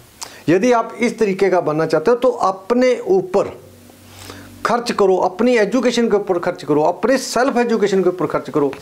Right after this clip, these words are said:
Self education ये एकेडमिक education है, ये स्कूली education है, ये self education है। Self education हमेशा ही better रहेगी स्कूली एजुकेशन से।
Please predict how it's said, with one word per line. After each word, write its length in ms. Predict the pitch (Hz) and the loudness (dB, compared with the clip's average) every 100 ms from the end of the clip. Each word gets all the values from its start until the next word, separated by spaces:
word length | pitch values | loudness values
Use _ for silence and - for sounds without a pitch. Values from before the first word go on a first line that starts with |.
| - - - | -14 -16 -12
Self 340 | - 240 269 | -2 -2 2
education 580 | 240 233 240 233 247 233 | 0 0 0 2 0 -2
ये 260 | 190 180 233 | 0 2 2
एकेडमिक 720 | 202 196 180 214 202 156 147 - | 2 0 0 0 2 0 0 -2
education 460 | 160 170 143 - | 0 0 -2 -2
है, 160 | 110 107 - - - - | -8 -12 -18 -18 -14 0
ये 180 | 214 214 | 2 2
स्कूली 480 | 214 185 175 202 226 | -2 -2 0 4 4
education 540 | 208 208 202 214 233 | 4 2 2 2 2
है, 160 | 240 - | 0 -2
ये 300 | 160 165 220 | -2 2 2
self 500 | 214 - - 233 208 | 0 -8 -2 0 2
education 420 | 196 147 143 123 | 0 2 0 -2
है। 140 | 107 101 - - - - | -6 -12 -18 -18 -16 -12
Self 440 | - - 240 262 220 | -6 -2 0 0 0
education 640 | 190 190 190 180 214 190 - | 0 0 0 2 2 0 0
हमेशा 600 | 160 147 185 196 233 196 | 0 2 2 2 0 2
ही 300 | 147 180 202 | 2 2 2
better 500 | 139 113 143 143 165 | 0 -2 0 0 0
रहेगी 460 | 151 131 139 165 175 | 2 2 2 2 0
स्कूली 500 | - 175 147 139 135 | -2 -4 0 2 0
एजुकेशन 420 | 120 - 110 101 | 0 -8 -10 -10
से। 140 | 95 | -12